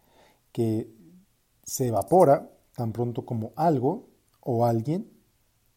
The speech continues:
la pica con un alfiler y truena. Y todos los que están invertidos en eso o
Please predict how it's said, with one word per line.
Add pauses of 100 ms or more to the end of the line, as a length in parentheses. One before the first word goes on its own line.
(140)
la
pica
con
un
alfiler (1000)
y
truena. (1120)
Y
todos
los
que
están
invertidos
en
eso (1000)
o